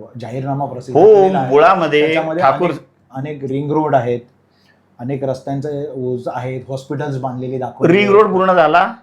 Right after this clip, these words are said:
Speaker 2: कल्याण डोंबिवलीचा? नाही, रिंग रोडमध्ये प्रचंड स्वरूपात अडथळे अजूनही. मुळामध्ये आपला डोंबिवलीचा प्रश्न आहे रेल्वे. रेल्वे यंत्रणा सक्षम नाही, डोंबिवलीला गाड्या प्रॉपर थांबत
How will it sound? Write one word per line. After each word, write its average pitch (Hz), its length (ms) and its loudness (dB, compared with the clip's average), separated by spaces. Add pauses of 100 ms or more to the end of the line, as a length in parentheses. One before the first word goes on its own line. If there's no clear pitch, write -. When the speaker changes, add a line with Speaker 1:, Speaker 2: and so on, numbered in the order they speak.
(140)
Speaker 2:
कल्याण 147 260 2
डोंबिवलीचा? 139 540 -2 (200)
नाही, 117 260 -2 (380)
रिंग 139 220 0
रोडमध्ये 143 380 2
प्रचंड 151 380 -2
स्वरूपात 131 380 2
अडथळे 107 440 0
अजूनही. 92 400 -8 (680)
मुळामध्ये 165 720 2 (140)
आपला 170 360 2
डोंबिवलीचा 165 640 0
प्रश्न 135 380 -4
आहे 156 220 0
रेल्वे. 120 600 0 (1400)
रेल्वे 151 480 4
यंत्रणा 151 500 2
सक्षम 151 420 0
नाही, 147 420 0
डोंबिवलीला 147 640 2
गाड्या 123 340 2
प्रॉपर 127 440 0
थांबत 117 340 0